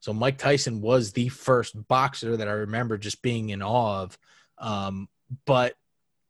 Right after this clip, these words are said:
he's not that same Mike Tyson anymore. He's, he's been through a lot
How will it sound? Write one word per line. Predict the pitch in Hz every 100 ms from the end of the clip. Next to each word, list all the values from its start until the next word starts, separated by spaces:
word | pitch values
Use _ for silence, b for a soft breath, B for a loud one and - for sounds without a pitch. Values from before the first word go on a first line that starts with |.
| -
he's | 123 135 131
not | 135 139
that | 123
same | - 131
Mike | 123 113
Tyson | 123 123 123
anymore. | 101 98 90 90 - _ _ _
He's, | 139 120 -
he's | - 135 123
been | 139 131
through | 123 117
a | 107
lot | 107 120 135 139